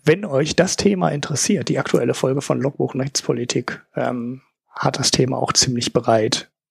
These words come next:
drin. Ist, glaub ich, auch gestern oder so erst rausgekommen. Also Folgennummer weiß ich jetzt nicht. Äh, ähm, aber das sind halt auch Leute, die dafür sind, alles sofort, äh,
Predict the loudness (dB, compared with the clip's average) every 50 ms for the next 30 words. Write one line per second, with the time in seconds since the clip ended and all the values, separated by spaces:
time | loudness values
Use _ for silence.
0 | _ _ -2 0 0 0 0 -2 -4 -4 -2 -2 -2 -2 -2 -4 -6 -6 -2 0
1 | 2 2 2 2 0 -2 -2 -4 -6 -6 -4 -2 -2 -2 -2 0 0 0 0 0
2 | -2 -2 -4 -4 -6 -4 -4 -6 -8 -8 -10 -10 -10 -10 -10 -12 -14 -12 -8 -6
3 | -4 -2 -2 0 0 0 0 0 -2 -2 -2 -4 -4 -6 -8 _ -4 -2 -2 0
4 | 2 0 0 0 -2 -6 -4 -4 -2 -2 -2 0 0 0 0 2 2 2 4 4
5 | 4 4 4 0 2 0 0 0 0 0 0 0 0 -2 -2 -4 -6 -8 -6 -6
6 | -6 -6 -6 -8 -12 -14 _ _ _ _ _ _ _ _ _ _ _ _ -12 -12
7 | -12 -8 -2 -2 0 2 4 4 4 4 4 4 4 2 2 2 0 2 2 2
8 | 0 2 2 2 2 4 2 0 0 0 -2 -4 -4 -4 -4 -4 -2 0 0 0
9 | 0 0 0 2 0 0 -2 -4 -2 -2 -2 -2 -2 -2 -6 -6 -6 -6 -8 -8
10 | -6 -6 -6 -6 -6 -8 -8 -8